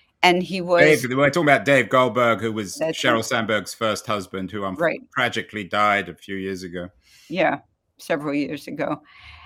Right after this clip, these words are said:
Speaker 1: And, uh, Da-, Dave was, you know, Dave is the,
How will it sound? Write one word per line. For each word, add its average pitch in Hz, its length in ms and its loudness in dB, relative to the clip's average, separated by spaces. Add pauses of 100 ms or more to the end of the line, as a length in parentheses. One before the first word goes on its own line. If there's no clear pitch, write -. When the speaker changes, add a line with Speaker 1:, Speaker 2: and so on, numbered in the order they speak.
(140)
Speaker 1:
And, 196 520 6
uh, 175 260 8 (160)
Da-, 180 380 4
Dave 170 360 2
was, 156 580 0
you 165 120 -4
know, 165 140 2
Dave 170 340 0
is 160 200 -6
the, 151 360 0